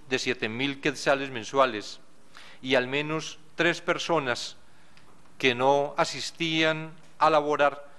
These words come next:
porque una de ellas trabajaba en el maga, la otra en Alta Verapaz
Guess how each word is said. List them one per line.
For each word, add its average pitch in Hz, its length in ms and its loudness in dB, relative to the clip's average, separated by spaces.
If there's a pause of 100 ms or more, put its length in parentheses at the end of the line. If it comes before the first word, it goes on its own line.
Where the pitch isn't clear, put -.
(720)
porque 120 580 4
una 143 240 4
de 135 180 4
ellas 139 260 0
trabajaba 143 920 6 (240)
en 127 160 -2
el 113 100 0
maga, 151 380 2 (640)
la 123 160 6
otra 139 640 4
en 123 180 0
Alta 139 280 4
Verapaz 143 680 2